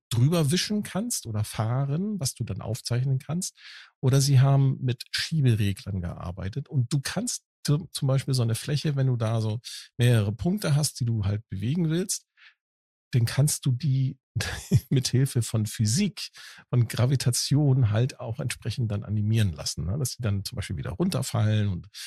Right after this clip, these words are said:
und wieder hochhüpfen und solche Geschichten. Also es ist auch schon so ein bisschen spielerisch, äh, spielerische Elemente mit dabei, aber, aber in gut, sag ich mal, ne? Und haben, d-, das ist zum Beispiel etwas, wo, wo ich denke, so, okay, da haben die sich bei Teenage Engineering so ein bisschen inspirieren lassen, ne?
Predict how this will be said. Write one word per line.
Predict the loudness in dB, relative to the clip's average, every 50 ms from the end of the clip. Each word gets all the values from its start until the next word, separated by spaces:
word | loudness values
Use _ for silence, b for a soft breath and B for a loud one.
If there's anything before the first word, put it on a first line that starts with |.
| B B
und | -8 -6 -2
wieder | 0 0 2 2
hochhüpfen | 2 2 2 2 2 0 0 0 -2 0 2 2 4 4 2 0
und | -2 -2
solche | -4 -6 -8 -8 -10
Geschichten. | -10 -10 -10 -10 -12 -12 -12 -12 -12 B B B
Also | B 0 2 4
es | 4 2
ist | 2 2 0 -2
auch | -2 -4 -2
schon | 0 2 2
so | 4 2
ein | 2 2
bisschen | 2 2 2 0
spielerisch, | 0 0 -2 -2 0 0 2 2 2 0 0 -2 -6 -10
äh, | -6 -4 -2 -2 -2 -2 -4 -6 -8 -8
spielerische | -8 -6 -4 -2 -2 0 0 0 -2 -2 -2 0
Elemente | 0 2 2 2 2 2 2 2
mit | 0 0 0
dabei, | -2 -2 -2 -4 -4 -4 -2 -2
aber, | -2 -2 -2 -2 B B B B B B B
aber | 2 2 4 4
in | 4 4 6
gut, | 8 8 8 8 6 4 0 -4 _
sag | -2 0 4 4
ich | 4 4 4
mal, | 2 2 2 0 0
ne? | 0 0
Und | 2 4 4
haben, | 4 4 2 -2 -8
d-, | -10 -10 -10 -4
das | 0 2 2 2 2 -2 -6 -12 _ -6
ist | -2 -2 0 2
zum | 2 4
Beispiel | 4 2 2 0 -2
etwas, | -4 0 2 2 2 2
wo, | 2 0 0 -2 -2 -2
wo | -2 -2
ich | -2 0
denke, | 0 0 0 0 0
so, | -2 -4
okay, | -4 -6 -4 -2
da | -2 0
haben | 0 0
die | 0 0
sich | -2 -2 -4 -4
bei | -4 -6
Teenage | -4 -2 -4 -4 -4 -4 -6 -6 -4
Engineering | -2 -2 0 0 0 0 0 0 0 0 -2
so | -2 -4
ein | -6 -4
bisschen | -4 -4 -2 -2 -2 -4
inspirieren | -4 -6 -4 -4 -2 0 0 2 2 2
lassen, | 0 0 -4 -8 -8 -6
ne? | -6 -8